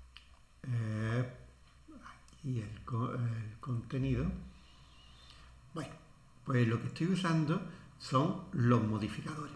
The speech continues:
Primero, estoy usando funciones. Y mira que para usar la función, bueno, pues, eh, el, eh, el símbolo, eh,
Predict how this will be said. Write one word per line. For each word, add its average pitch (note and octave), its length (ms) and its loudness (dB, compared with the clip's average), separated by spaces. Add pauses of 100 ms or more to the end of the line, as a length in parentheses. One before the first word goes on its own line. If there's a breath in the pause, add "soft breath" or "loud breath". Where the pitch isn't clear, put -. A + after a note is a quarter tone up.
Primero, A#2+ 320 0 (480 loud breath)
estoy F#3+ 240 -2
usando G#3 380 2
funciones. C3 540 0 (680 loud breath)
Y B2+ 80 -2
mira A2+ 340 0
que C#3+ 120 0
para C3 260 0
usar A#2+ 300 0
la B2 320 4
función, D#3+ 580 0 (360)
bueno, - 180 -10 (140)
pues, - 180 -8 (480 soft breath)
eh, - 400 -2 (300)
el, A#2+ 500 2
eh, A#2 640 0
el A#2 180 2
símbolo, C#3+ 600 2 (560 loud breath)
eh, B3+ 100 -12